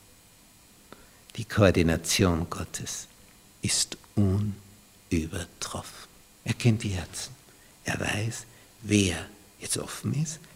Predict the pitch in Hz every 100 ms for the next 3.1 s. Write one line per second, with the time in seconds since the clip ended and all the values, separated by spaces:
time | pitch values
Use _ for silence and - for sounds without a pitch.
0 | - - - - - 120 131 - - -
1 | - - - 101 - 95 107 135 98 76
2 | 104 110 - - 104 98 - 87 - 92
3 | 104